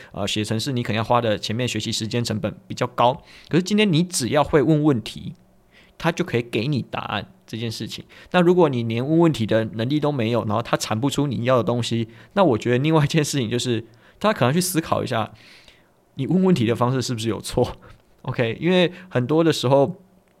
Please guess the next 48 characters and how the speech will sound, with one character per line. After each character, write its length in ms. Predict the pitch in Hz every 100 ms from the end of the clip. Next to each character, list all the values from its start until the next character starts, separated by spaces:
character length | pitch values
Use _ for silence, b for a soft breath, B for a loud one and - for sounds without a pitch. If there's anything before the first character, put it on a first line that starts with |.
| -
比 100 | 131
方 160 | 127 147
说 80 | 151
像 240 | 160 139 B B B
我 180 | - 113
现 140 | 143
在 140 | 135 135
在 140 | 135
做 260 | 127 127 117
顾 180 | 135
问， 120 | 123 113
也 100 | 104
常 140 | 110
常 80 | 117
会 100 | 123
发 160 | 123
生 140 | 120 123
这 60 |
样 80 | 127
的 40 | 113
状 100 | 110
况， 140 | 113
就 80 | 113
是 100 | 127
你， 260 | 110 107 110 B B
啊， 140 | B 113
接 140 | 160
受 100 | 170
到 140 | 175 170
别 120 | 127
人 120 | 131
问 120 | 170
你 100 | 113
问 180 | 135 127
题， 260 | - - - -
可 100 | 147
是 80 |
你 160 | 233 127
压 160 | 165 175
根 240 | 175 175
不 120 | 180
晓 180 | 185 -
得 60 | 113
他 80 | 131
在 80 |
问 180 | 131 143
什 140 | 101
么。 80 | -